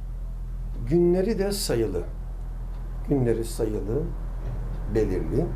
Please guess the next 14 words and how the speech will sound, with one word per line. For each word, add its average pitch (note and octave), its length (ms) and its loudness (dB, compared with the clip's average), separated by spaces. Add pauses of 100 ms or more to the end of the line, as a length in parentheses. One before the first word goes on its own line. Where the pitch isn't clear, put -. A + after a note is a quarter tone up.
(640)
Bir C4+ 120 6
sonraki E3 540 4
ayet-i B2+ 360 4
kerime D3 300 2 (400)
şöyle A2+ 300 2
başlıyor. A2+ 400 -2 (200)
Estağfirullah. A2 760 -2 (640)
Şehru G3 440 4
Ramazan D3+ 640 6
ellezî C3+ 640 2 (200)
unzile C#3 560 4
fîhil C#3 480 0 (140)
Kur'an. - 340 -4 (1600)
Ve A3 180 6